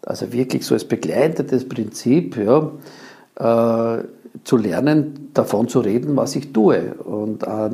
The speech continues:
immer wieder nachzudenken, immerhin sind's eh akademisch schon geworden auch, ja. Und diese akademische Fähigkeit, nachzudenken über das, was ich da tue, und miteinander nachzudenken, was ist das, was wir da tun. Nicht bei Forschen dann auch, nicht? Also,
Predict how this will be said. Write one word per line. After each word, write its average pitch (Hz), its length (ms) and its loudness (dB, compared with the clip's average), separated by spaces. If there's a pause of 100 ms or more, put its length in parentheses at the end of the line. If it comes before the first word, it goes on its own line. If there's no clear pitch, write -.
(360)
immer 120 220 2
wieder 120 180 2
nachzudenken, 127 800 -2
immerhin 117 340 4
sind's 107 460 -4
eh 139 160 2
akademisch 117 680 0
schon 143 160 -2
geworden 135 480 2
auch, 156 320 0
ja. 151 160 4 (520)
Und - 180 -8
diese 117 260 -2 (180)
akademische 131 680 0
Fähigkeit, 151 580 0
nachzudenken 107 640 0
über 104 160 -2
das, 104 220 -4
was 98 160 -6
ich - 80 -14
da - 100 -12
tue, 107 500 -2
und 101 240 -4
miteinander 120 460 4
nachzudenken, 92 560 -2
was 92 160 -6
ist 123 180 -6
das, 120 120 -8
was - 120 -4
wir 98 80 -10
da 98 120 -6
tun. 95 340 -4 (360)
Nicht 95 220 -4
bei - 80 0
Forschen 123 480 0
dann 98 220 0
auch, 85 220 -6
nicht? 165 180 2 (340)
Also, 113 200 2